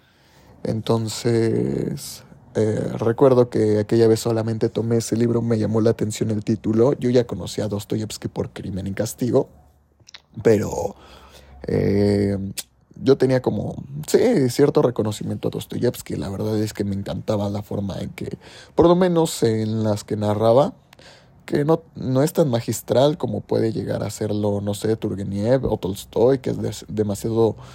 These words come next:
eh, Turgeniev por su parte es demasiado detallista, Tolstoy es muy conciso, pero te logra proyectar la imagen,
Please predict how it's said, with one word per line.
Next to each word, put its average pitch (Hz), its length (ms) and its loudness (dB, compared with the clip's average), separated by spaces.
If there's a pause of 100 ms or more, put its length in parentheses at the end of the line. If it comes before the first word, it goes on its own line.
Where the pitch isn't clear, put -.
(460)
eh, 98 380 2
Turgeniev 107 440 2
por 120 100 4
su - 120 -10
parte - 260 -4
es - 60 -6
demasiado 107 440 0
detallista, 110 1120 2
Tolstoy 107 480 0
es 107 120 -2
muy 117 280 -2
conciso, 117 720 0
pero 101 240 -4
te 104 180 -8
logra 107 400 0
proyectar - 560 -4
la 110 100 -4
imagen, 113 640 -2